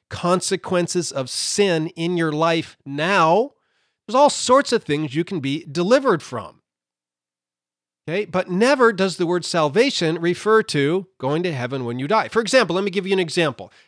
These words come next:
In Mark four, the disciples are on a boat in the Sea of Galilee, and a great storm comes upon them. And they cry out to Jesus. They say, "Lord, save us." Now,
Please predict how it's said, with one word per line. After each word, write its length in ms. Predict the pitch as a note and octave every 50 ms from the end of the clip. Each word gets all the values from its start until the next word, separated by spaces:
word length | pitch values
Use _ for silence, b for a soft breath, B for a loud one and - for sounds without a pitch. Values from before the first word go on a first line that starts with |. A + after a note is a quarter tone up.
| b b
In 140 | E3+ F3+ F#3+
Mark 300 | G3+ A#3 A#3+ A#3 A3+ -
four, 560 | - - - A3 A3 G3 D3+ A2+ F#2 - _ b b b b -
the 80 | F#3
disciples 580 | D#3+ F3 E3+ - - G3 G3+ F#3+ - E3 D3 C3+
are 80 | D#3+ -
on 220 | E3 D#3 E3 E3+
a 60 | E3+
boat 340 | D3+ C3+ F3+ E3+ C#3 A2 - b b b b
in 200 | - D#3 D#3+ E3
the 80 | E3 -
Sea 260 | - - F3+ F3 F3+
of 160 | E3 D3+ C#3+
Galilee, 540 | D#3 E3 D#3+ D#3 C#3+ B2 G#2+ F#2+ D2+ D2+ _ _ _ _ _ _ _ -
and 120 | D#3 E3
a 40 | F3+
great 360 | E3 C#3+ F#3 G#3+ A#3+ A#3 -
storm 720 | - - - - - - A3 A#3 A#3+ A#3+ A#3 A3 G3 F3 E3
comes 260 | - E3+ D#3 D3 B2
upon 380 | C3+ A#2+ - B2 A#2 A2 G#2 F#2+
them. 160 | E2 - _ _ _ _ _ _ _ -
And 160 | - F3 G3 G#3
they 80 | G3+
cry 360 | G3 - - - G#3+ G#3 A3
out 160 | G#3+ G#3 G3 -
to 100 | G3 F#3
Jesus. 460 | D3 D3+ G#3 G#3+ G3 E3+ F3+ - -
They 100 | G#3+ G3
say, 300 | - - G#3+ G3+ F#3+ F3+ B B B B B
"Lord, 640 | - F#3+ G#3 B3 C#4+ D#4 D#4+ D#4 C4+ G#3 D3 A2+ G2+ b b b b b b _ _ _ _ _
save 760 | - - - - - - - - D4+ D#4 E4 E4+ E4+ C#4 A3
us." 720 | A3+ F#3 C3+ - - - - - - - - - - - _ _ _ _ _ _ _ _ _ _ _ _ _ _ _ _ _ _ _ _ _ _ -
Now, 340 | - F#3+ F#3+ D#3+ A2+ F2+ -